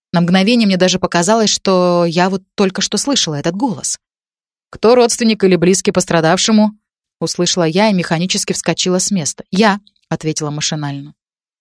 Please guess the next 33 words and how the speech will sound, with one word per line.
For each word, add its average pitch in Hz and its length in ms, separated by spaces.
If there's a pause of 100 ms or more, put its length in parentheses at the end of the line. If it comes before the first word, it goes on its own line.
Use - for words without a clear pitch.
(120)
Врач 214 280
кивнул 254 340
мне 190 420
головой 170 540
и 185 40
устало, 190 540
точно 165 300
как 151 200
в 165 40
моём 160 280
сне, 208 300
снял 185 300
врачебную 165 500
шапочку, 214 600
затем, 180 360
тяжело 170 300
вздохнув, 156 480
произнёс: 139 600 (1000)
«Ну, 294 240
что - 220
я 208 100
вам 170 120
могу 156 200
сказать? 131 580 (100)
Пациент 226 420
потерял 214 400
много 202 320
крови». 147 480 (520)
На 151 60
какое-то 220 400
мгновение 185 520
врач 160 240
замолчал. 175 600